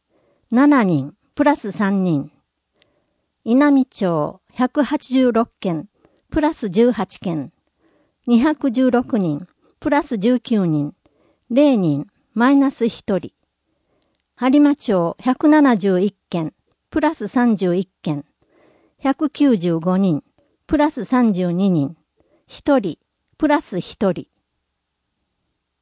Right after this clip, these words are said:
犯罪発生の状況。九月の町内犯罪発生件数四十三件。前月比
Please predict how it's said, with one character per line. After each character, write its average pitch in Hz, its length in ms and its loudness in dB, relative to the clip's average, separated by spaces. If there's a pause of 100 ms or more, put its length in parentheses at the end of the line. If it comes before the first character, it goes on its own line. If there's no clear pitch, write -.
(420)
犯 311 220 2
罪 285 260 2
発 262 240 -2
生 185 300 0
の 156 160 0
状 190 320 2
況。 156 380 -2 (760)
九 320 100 -2
月 311 340 2
の 175 160 0
町 294 240 4
内 190 220 4
犯 247 240 2
罪 240 200 2
発 226 220 -2
生 202 220 0
件 190 320 -4
数 151 500 -4
四 262 260 4
十 170 160 -4
三 165 320 -4
件。 135 260 -12 (580)
前 247 260 2
月 220 300 -2
比 180 260 -8